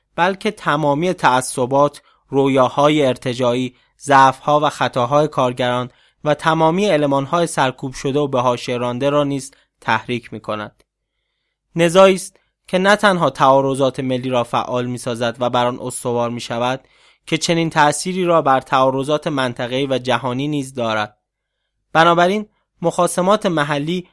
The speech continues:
مانند شکاف در طبقهٔ حاکم سوریه، پیرامون پیاده‌سازی اصلاحات نولیبرال، شکاف میان سنی‌های دارا و فقیر، نزاع طبقاتی ناشی از در هم شکستن وفاق اجتماعی و نظایر آن، با پویایی‌های منطقه‌ای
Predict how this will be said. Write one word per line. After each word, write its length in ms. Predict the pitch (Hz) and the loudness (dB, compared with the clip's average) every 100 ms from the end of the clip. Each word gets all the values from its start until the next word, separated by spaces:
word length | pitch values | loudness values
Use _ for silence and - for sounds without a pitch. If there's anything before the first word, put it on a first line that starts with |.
| _ - | _ -2
مانند 360 | 147 147 170 | 0 0 -2
شکاف 460 | 165 165 147 175 - | -4 -4 0 -2 0
در 160 | 143 | -4
طبقهٔ 420 | 135 135 127 139 151 | -2 -2 -2 -4 -2
حاکم 400 | 139 127 143 143 | -2 -2 -6 -6
سوریه، 560 | - 127 123 139 151 - _ _ | -6 -8 -4 -2 -2 -6 _ _
پیرامون 440 | - 147 139 165 170 | -6 0 2 2 -2
پیاده‌سازی 840 | 160 147 127 131 - 127 131 185 | -4 0 0 0 -4 -6 -4 -4
اصلاحات 480 | 160 - 131 131 131 | -4 -4 -2 -2 -4
نولیبرال، 720 | 123 120 120 120 120 139 151 - _ _ _ | -6 -6 -6 -6 -2 -2 -4 -12 _ _ _
شکاف 460 | - 165 185 175 | -6 -2 0 0
میان 340 | 170 160 165 160 | -2 -2 -2 -4
سنی‌های 580 | - 147 143 135 151 | -4 -4 -4 -2 -2
دارا 420 | 156 139 131 135 139 | 0 2 4 2 2
و 120 | 131 | 0
فقیر، 500 | - 123 131 127 127 _ _ _ | -2 -6 -6 -10 -12 _ _ _
نزاع 360 | 147 143 151 151 | -6 2 4 4
طبقاتی 680 | 147 131 131 131 135 156 | 2 0 0 0 -4 -6
ناشی 320 | 147 135 127 139 | -4 -4 -4 -4
از 120 | 127 | -2
در 160 | 131 | -4
هم 180 | 127 123 | -4 -6
شکستن 600 | 120 123 127 - 139 143 135 _ _ 139 | -8 -8 -8 -6 -6 -6 -8 _ _ -6
وفاق 360 | 131 170 175 | -2 -2 -2
اجتماعی 540 | 151 131 - 123 123 120 | -2 -6 -6 -6 -4 -2
و 120 | 127 | -2
نظایر 440 | 127 127 127 123 | -2 -2 -2 -2
آن، 320 | 123 147 156 156 _ _ _ _ | 0 0 -2 -6 _ _ _ _
با 140 | 156 | 0
پویایی‌های 720 | 156 - 165 156 156 147 190 | 0 -4 0 2 2 0 0
منطقه‌ای 720 | 185 143 139 143 131 139 139 | 2 0 -2 -4 -4 -4 -6